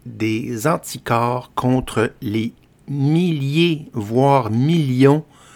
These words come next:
de bactéries qui nous attaquent chaque jour,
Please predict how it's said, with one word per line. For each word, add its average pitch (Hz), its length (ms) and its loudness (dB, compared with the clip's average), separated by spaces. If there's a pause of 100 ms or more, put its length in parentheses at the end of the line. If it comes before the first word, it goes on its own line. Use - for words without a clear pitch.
(440)
de 110 240 -2
bactéries 135 840 0
qui - 120 -4
nous 117 300 2
attaquent 127 540 -4 (120)
chaque 107 340 -4
jour, 92 380 -4